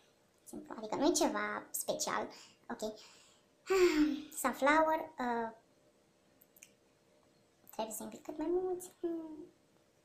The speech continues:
Da. Hmm, ce trist că e de connection lost. Um, unde e Ilinca? Uite-o.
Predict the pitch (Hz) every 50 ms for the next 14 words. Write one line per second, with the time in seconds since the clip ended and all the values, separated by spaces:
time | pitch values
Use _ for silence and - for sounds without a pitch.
0 | _ _ _ _ _ _ _ _ _ - - - - - _ _ _ - - -
1 | _ _ _ _ _ _ _ _ _ _ _ _ _ _ _ _ - _ _ _
2 | _ _ _ _ _ _ - - - - - - 494 466 440 427 427 427 427 427
3 | 427 - 427 415 370 370 370 - 359 339 349 349 339 330 311 277 285 - - 294
4 | 285 277 269 254 240 226 - - - - - - - _ _ _ _ _ _ _
5 | _ _ _ _ _ _ _ _ _ _ _ - - _ _ - - - _ _
6 | _ _ _ _ _ _ _ _ _ - - 233 220 226 226 226 214 226 240 _
7 | _ _ _ _ _ _ _ _ _ _ _ _ _ _ _ _ _ _ - -
8 | - - - _ _ _ _ _ _ _ _ _ - 381 403 359 339 311 302 294
9 | 311 302 320 349 370 370 339 311 294 311 285 269 247 226 - - - 294 277 247
10 | - 220 214